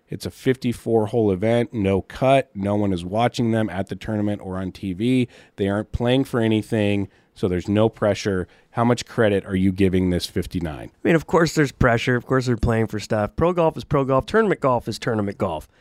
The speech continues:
Speaker 2: And anyone who's ever played in a golf tournament knows that when you put the peg in the ground,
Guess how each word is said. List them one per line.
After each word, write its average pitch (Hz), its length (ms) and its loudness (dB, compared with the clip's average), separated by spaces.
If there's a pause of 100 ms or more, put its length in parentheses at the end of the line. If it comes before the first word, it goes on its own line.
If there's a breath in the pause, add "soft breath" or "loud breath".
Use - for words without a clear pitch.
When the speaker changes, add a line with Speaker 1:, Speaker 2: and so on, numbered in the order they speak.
(180 soft breath)
Speaker 2:
And 131 100 -8
anyone 143 280 2
who's 127 140 0
ever 143 260 4
played 117 320 2
in 104 40 -2
a 104 40 0
golf 107 240 0
tournament 104 380 -6
knows 107 320 0
that 113 140 -2
when 113 120 0
you 110 80 0
put - 180 0
the - 80 -12
peg 120 240 -2
in 120 60 0
the 113 100 -2
ground, 107 380 -2